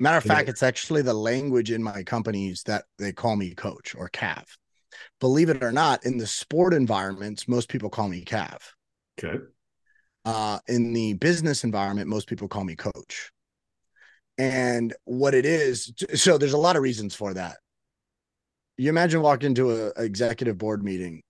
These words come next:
Speaker 1: and they walk around and be like, "Hey, John over there, and Al-, and Mike Allen's over there, and then Doctor This is over there, and whoever's over there." And then, "Oh, that's coach."
Speaker 2: Stands
Speaker 1: Got,
Speaker 2: out,
Speaker 1: I got some,
Speaker 2: sure.
Speaker 1: yeah, I got their attention.
Speaker 2: Mm-hmm.
Speaker 1: Early in my career, I used to wear a hoodie and sweats,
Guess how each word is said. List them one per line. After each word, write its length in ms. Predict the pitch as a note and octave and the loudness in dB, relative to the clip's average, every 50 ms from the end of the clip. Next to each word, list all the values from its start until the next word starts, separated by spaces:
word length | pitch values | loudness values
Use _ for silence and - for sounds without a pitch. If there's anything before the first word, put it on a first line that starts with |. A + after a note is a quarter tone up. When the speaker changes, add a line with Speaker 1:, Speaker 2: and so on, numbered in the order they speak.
| _ _ - | _ _ -10
Speaker 1:
and 180 | G#2+ G#2 G#2 | -8 -6 -4
they 120 | G#2 G#2 G2+ | -4 -4 -2
walk 280 | A2 A2+ G#2+ - - | 0 0 0 0 -2
around 160 | A2 G#2 G2+ | -4 -4 -4
and 80 | G2 F#2+ | -4 -4
be 60 | G2+ | -4
like, 160 | G2 G2 F#2 - | -4 -6 -6 -2
"Hey, 220 | B2 A#2+ A2+ G#2+ | 0 0 0 0
John 340 | G#2 G#2 A2 G2 G2+ G#2+ G#2+ | -2 -4 -6 -6 -6 -6 -6
over 160 | G#2+ G2+ G2+ | -4 -4 -4
there, 360 | F#2+ G2+ G#2 G#2 G2+ G#2 G#2 | -2 -2 -2 -2 -2 -2 -4
and 200 | G2 F#2 F#2 E2+ - | -6 -6 -8 -10 -8
Al-, 220 | - G2 F#2+ G2+ - | -10 -10 -10 -10 -10
and 260 | G2 G2+ F#2+ F2+ F2+ | -12 -12 -12 -10 -8
Mike 220 | G2+ G2+ F#2+ - F#2+ | -6 -6 -6 -6 -6
Allen's 300 | F#2+ G2 G#2 G2 F#2 G#2+ | -6 -6 -6 -6 -6 -6
over 140 | F#2+ F#2 F#2+ | -8 -8 -8
there, 380 | F#2+ G2 G2 G2 G2 G2 F#2+ | -8 -6 -6 -6 -6 -6 -8
and 120 | F#2+ F#2 F#2 | -10 -10 -12
then 140 | F2+ G2 F#2 | -12 -12 -10
Doctor 320 | F#2+ G2 G2 - - G#2 | -10 -10 -12 -12 -12 -12
This 300 | F#2+ F#2+ G#2 G2+ - - | -10 -8 -8 -8 -8 -8
is 80 | G2 G2+ | -8 -8
over 180 | G2+ G2 F#2 | -8 -6 -6
there, 380 | F#2+ G2 G2+ G2+ G2 G2 G2 F#2 | -6 -6 -6 -6 -6 -6 -8 -10
and 180 | F2+ F2+ F2+ - _ | -10 -12 -14 -16 _
whoever's 320 | A2 A2 G#2+ G#2 G2+ G2+ F#2+ | -8 -6 -4 -4 -6 -6 -8
over 180 | G2+ F#2+ F#2 F#2+ | -10 -10 -10 -10
there." 220 | F#2+ F#2+ G2 F#2+ | -8 -8 -6 -6
And 120 | F#2 F#2+ F#2+ | -6 -6 -8
then, 160 | G2 F#2+ F2+ | -8 -8 -6
"Oh, 120 | A2 G#2+ G#2 | -4 -4 -2
that's 180 | A2 A2 - | -4 -4 -6
coach." 500 | - - G#2+ G#2 F#2+ - - - - - _ _ _ _ _ _ _ _ _ _ _ _ _ _ _ _ _ _ _ _ _ _ _ _ _ _ _ _ _ _ _ _ _ _ _ _ _ _ _ | -8 -8 -6 -6 -6 -10 -12 -16 -18 -20 _ _ _ _ _ _ _ _ _ _ _ _ _ _ _ _ _ _ _ _ _ _ _ _ _ _ _ _ _ _ _ _ _ _ _ _ _ _ _
Speaker 2:
Stands 320 | - - - G#2+ G2 G#2+ A2 | -6 -2 0 0 0 0 -2
Speaker 1:
Got, 20 | |
Speaker 2:
out, 60 | - | -2
Speaker 1:
I 60 | A2+ A2 | -4 -2
got 160 | A2+ G#2+ - | -4 -4 -4
some, 100 | - G#2+ | -6 -8
Speaker 2:
sure. 200 | - G2+ E2 - - - _ _ _ _ _ _ _ _ | -8 -8 -10 -12 -14 -20 _ _ _ _ _ _ _ _
Speaker 1:
yeah, 180 | - D#3 A2+ F#2+ | 0 2 2 2
I 60 | G#2 | 2
got 160 | A#2 A#2+ A2+ | 0 0 -2
their 100 | - G2 | -2 -6
attention. 440 | F2 - - C3+ A#2 - - - - _ _ _ _ _ - - - | -6 -4 -2 -2 -2 -4 -6 -12 -18 _ _ _ _ _ -20 -18 -10
Speaker 2:
Mm-hmm. 140 | G#2+ G#2 F2+ - | -6 0 2 4
Speaker 1:
Early 240 | F3 F3+ E3+ E3 | 6 8 8 6
in 80 | D#3+ D3+ | 6 6
my 120 | C#3 C3 | 4 2
career, 380 | A#2 - - C#3 C#3+ C#3 C3+ B2+ | 0 0 0 2 4 4 4 4
I 40 | B2 | 2
used 240 | B2+ A#2+ - - - | 2 0 -2 -4 -6
to 80 | B2 | -4
wear 140 | A#2+ A#2 A2+ | -2 -2 -2
a 80 | G#2+ - | -2 0
hoodie 300 | - A#2+ A#2+ A#2 A2+ G#2+ | 0 2 2 2 2 0
and 100 | G2 - | -2 -4
sweats, 600 | - - B2 A#2+ A2 - - - - - - | -4 0 0 0 0 0 -2 -6 -8 -8 -8